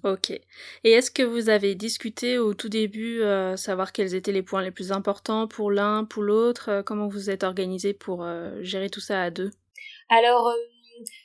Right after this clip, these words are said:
Speaker 2: si tu veux, ma sœur, elle s'est mariée un an avant moi, donc on est, on savait déjà comment s'organiser, on a déjà eu de l'expérience par rapport à ça parce qu'on l'a pas mal aidée. Euh, donc on s'est fixé un budget, on s'est dit, euh, euh, ce qu'on ne voulait pas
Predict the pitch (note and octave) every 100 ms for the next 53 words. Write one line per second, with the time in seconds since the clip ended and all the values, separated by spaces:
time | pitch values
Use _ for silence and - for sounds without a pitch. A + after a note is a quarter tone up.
0 | - B3+ A#3 B3+ D4+ A#3+ - D4 C#4+ A3+
1 | A3 G#3 G#3+ A#3 C4 - B3 C4 C4+ A3
2 | G#3 G3+ A3+ C#4+ - _ - A#3+ A#3+ A#3
3 | A#3 A3+ A3 A#3 A3 A3 A#3+ C4 B3+ B3
4 | B3 B3+ A3+ G#3 A3+ G#3+ G3+ B3 C#4 A3
5 | F#3+ G3+ G#3+ A#3 A3+ G#3+ - - A3 A3+
6 | - G#3 F#3+ G3 F#3+ F#3+ A3+ G#3+ - G3+
7 | G3 G3 G#3+ G#3+ F#3+ A#3 D#4 _ - -
8 | - - - G#3 G3 A3+ A#3 A3+ A#3 A3
9 | - B3 A3 G#3 F#3+ A#3 C4+ C#4+ A3+ G#3+
10 | A#3 G#3 G#3+ B3 B3+ G3+ G3 _ - -
11 | - F#3+ F#3 F#3 F#3 F3+ - A3+ A3+ F#3+
12 | G#3+ G3+ A3